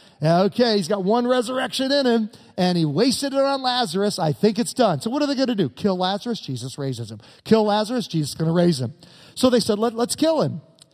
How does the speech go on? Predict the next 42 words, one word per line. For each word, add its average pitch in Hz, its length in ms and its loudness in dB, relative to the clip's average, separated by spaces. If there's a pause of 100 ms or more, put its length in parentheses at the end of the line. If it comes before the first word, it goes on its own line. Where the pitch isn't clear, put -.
(260)
For 240 120 2
on 214 120 2
account 254 420 -2
of 185 80 0
him, 180 760 -2 (320)
this 175 180 0
amazing 196 500 0
story 247 420 -2
of 143 80 -4
Jesus 170 400 -6
raising 196 400 -2
Lazarus 180 520 -4
from 170 140 -2
the 151 80 2
dead, 175 420 0 (380)
many 285 340 4
of 247 100 0
the 180 80 4
Jews 220 380 -2
were 185 120 -4
going 196 260 2
over 233 300 0
to 196 100 2
Jesus 208 460 -2
and 214 240 -2
believing 254 420 -2
in 170 120 -2
him. 123 260 -4 (580)
Now, 226 80 4
these 254 220 0
chief - 420 -4
priests, - 640 -4 (100)
they 196 140 2
served 247 400 -4
in 277 100 -2
the 269 60 -2
temple, 151 500 -2 (640)
and 214 160 4
they 220 120 4
inherited 190 680 0
their 175 180 2
position. 143 600 0